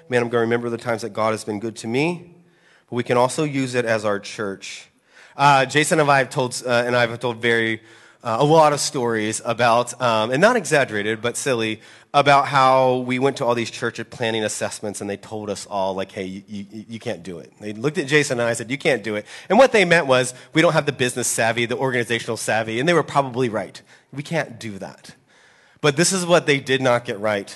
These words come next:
is that they did not account for all of you. They did not account for the living stones that become a part of who we are. And every week, every week, and this is, there, there have been weeks where I've not wanted to come to church, and weeks I've wanted to, and weeks that a thousand things have happened, but every single week I've ever come,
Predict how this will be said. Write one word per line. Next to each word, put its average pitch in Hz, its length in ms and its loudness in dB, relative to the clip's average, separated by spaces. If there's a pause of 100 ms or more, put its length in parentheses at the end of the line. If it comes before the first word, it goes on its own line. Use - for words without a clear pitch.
(160)
is 107 120 -14
that 113 120 -8
they 117 120 -6
did 113 160 -8
not 139 160 -4
account 123 240 -12
for 117 120 -14
all 107 200 -8
of 92 100 -14
you. 92 240 -12 (760)
They 120 60 -8
did 107 120 -10
not 120 280 2
account 127 360 -4
for 117 80 -8
the 101 100 -6
living 113 320 -4
stones 117 920 -4 (960)
that 113 140 -6
become 120 300 -6
a 113 40 0
part - 420 -6
of 123 120 -12
who 131 120 -12
we 117 180 -4
are. 107 300 -2
And 127 160 -6 (160)
every 151 560 -4
week, 123 480 -8
every 147 360 -2
week, 131 240 -4
and 131 80 -2
this 135 120 -2
is, 131 160 -8 (360)
there, 151 260 4
there 170 200 6
have 147 80 0
been 143 180 2
weeks 151 240 -2
where 127 100 2
I've 123 220 2
not 147 260 4
wanted 156 240 2
to 156 80 -6
come 165 220 -4
to 160 80 -8
church, 165 360 -6
and 120 120 -4
weeks 135 200 -6
I've 120 300 -2
wanted 156 300 0
to, 160 240 -2
and 120 180 -2
weeks 156 200 -6
that 131 140 0
a 127 40 -12
thousand 202 360 0
things 175 140 0
have 147 100 -8
happened, 123 300 -4
but 113 180 -8
every 170 280 -2
single 156 240 -4
week 135 120 -4
I've 120 60 -6
ever 131 160 -6
come, 98 380 -8